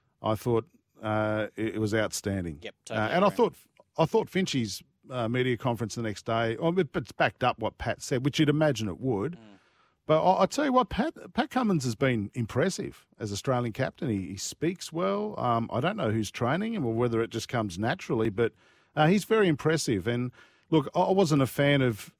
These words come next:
Speaker 1: Justin Langer, uh, being offered a six-month contract, and you understand why Justin Langer didn't want to accept that.
Speaker 2: Mm, hundred percent.
Speaker 1: Um, yeah, I, I just,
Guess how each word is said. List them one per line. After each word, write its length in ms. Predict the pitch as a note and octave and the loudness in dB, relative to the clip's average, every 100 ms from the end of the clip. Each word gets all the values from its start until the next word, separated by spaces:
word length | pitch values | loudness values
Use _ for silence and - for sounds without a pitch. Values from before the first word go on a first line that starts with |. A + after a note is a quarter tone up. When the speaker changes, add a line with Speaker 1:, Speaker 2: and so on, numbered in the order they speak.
| D3+ | 0
Speaker 1:
Justin 380 | D3 C#3 C3+ A#2+ | 0 2 0 0
Langer, 460 | B2+ C3+ B2+ A2+ - _ _ _ B2 | 0 2 0 -2 -6 _ _ _ -2
uh, 320 | A#2+ A#2+ A2+ | 2 4 2
being 320 | G#2+ C3 B2 | 2 2 4
offered 220 | C3 A#2+ | 2 2
a 40 | A2 | -2
six-month 500 | D3 - C3 A#2+ - | -4 -2 -2 -2 -2
contract, 400 | C3+ D3 F3+ D3+ | -4 0 -2 2
and 80 | |
you 80 | D3 | 2
understand 420 | D3+ C3+ - C3 | 2 0 2 2
why 120 | B2 A#2 | 2 2
Justin 340 | B2 A2+ A#2+ | 0 0 -2
Langer 220 | A#2 A2+ | 0 0
didn't 200 | A2 A2+ | -2 -2
want 140 | A2 G2+ | -2 -2
to 40 | |
accept 340 | F#2 - C3 | -6 -4 -4
that. 180 | F3+ G#3 | -2 -6
Speaker 2:
Mm, 280 | _ G#2 G2+ _ _ - | _ -20 -20 _ _ -14
hundred 220 | C3+ - | -12 -12
percent. 180 | - C3 | 0 4
Speaker 1:
Um, 520 | B2+ B2 B2 A#2+ A2+ _ _ _ _ _ _ _ _ _ _ _ _ _ _ _ _ - | 6 6 4 0 -4 _ _ _ _ _ _ _ _ _ _ _ _ _ _ _ _ -4
yeah, 300 | D#3 D3+ A2 | 2 4 4
I, 220 | A#2+ C#3 | 0 0
I 20 | E3+ | 0
just, 380 | F#3+ F#3 - | 0 -4 -6